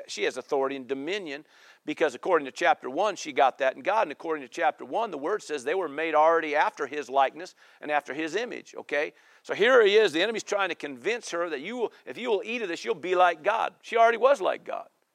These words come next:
She was already made after his image, already in his likeness, okay? But she didn't know that. Somehow she lost sight of who she was. And so the enemy, through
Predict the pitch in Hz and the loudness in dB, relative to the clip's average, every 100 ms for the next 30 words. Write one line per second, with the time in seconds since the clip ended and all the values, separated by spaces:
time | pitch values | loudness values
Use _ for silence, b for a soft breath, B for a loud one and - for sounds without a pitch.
0 | _ _ _ _ _ _ - 240 185 220 | _ _ _ _ _ _ -10 -2 4 6
1 | 226 196 196 220 285 233 165 - 127 104 | 4 0 -4 -2 0 2 0 -2 -10 -10
2 | 98 78 _ _ _ _ _ _ _ _ | -12 -20 _ _ _ _ _ _ _ _
3 | _ 165 208 220 220 269 247 196 147 127 | _ 6 6 6 2 0 0 -2 2 2
4 | - - - - _ _ _ _ _ _ | 0 -8 -20 -20 _ _ _ _ _ _
5 | _ _ 131 127 180 196 b b 170 - | _ _ -16 -2 -2 -2 b b -6 -2
6 | 254 214 196 226 262 190 - 247 226 220 | 2 2 2 2 2 0 -2 0 2 2
7 | 190 - 226 - b b 151 196 190 - | 0 -4 -10 -12 b b 4 6 4 4
8 | 254 269 175 185 190 214 202 240 214 - | 4 4 2 -2 -8 -10 -2 0 0 -4
9 | _ _ _ _ _ _ _ - 151 208 | _ _ _ _ _ _ _ -16 -2 2
10 | 185 175 254 285 302 202 180 185 - _ | 2 0 -2 -2 0 -2 -6 -10 -14 _
11 | _ - 233 277 277 285 | _ -12 -6 -2 -2 -4